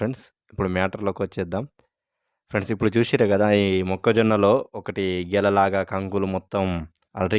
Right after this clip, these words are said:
గెలలాగా అయ్యాయి. అది మా చిలకలో. అయితే మొన్న ఒక వీడియో చేశానండి. కావాలంటే దానికి క్లారిటీగా వీడియో తీయలేదు,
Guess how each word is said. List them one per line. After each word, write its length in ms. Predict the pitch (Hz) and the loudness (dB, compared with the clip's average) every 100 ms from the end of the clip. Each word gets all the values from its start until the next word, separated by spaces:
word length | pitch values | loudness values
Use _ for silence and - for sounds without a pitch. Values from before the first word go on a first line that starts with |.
| 98 | 2
గెలలాగా 440 | 95 95 92 87 87 | 2 2 2 0 0
అయ్యాయి. 320 | 90 87 90 135 _ _ _ _ _ | 0 0 0 -4 _ _ _ _ _
అది 120 | 92 92 | -6 -2
మా 60 | 90 - | 0 0
చిలకలో. 360 | 92 - 95 123 110 | -2 0 0 0 -2
అయితే 140 | 104 101 | 0 2
మొన్న 200 | 98 101 | 2 2
ఒక 100 | 98 95 | 2 0
వీడియో 180 | 101 107 101 | 4 2 2
చేశానండి. 560 | 95 - 92 90 85 131 - _ _ _ _ - | 0 0 -4 -4 -4 -6 -8 _ _ _ _ -4
కావాలంటే 400 | 98 101 107 104 110 | 0 0 0 0 -2
దానికి 220 | 104 98 104 | -2 -4 -6
క్లారిటీగా 500 | 98 101 104 107 104 | -4 -4 -4 -2 0
వీడియో 220 | 98 98 95 | 0 0 0
తీయలేదు, 440 | 101 98 90 82 | 0 0 0 -4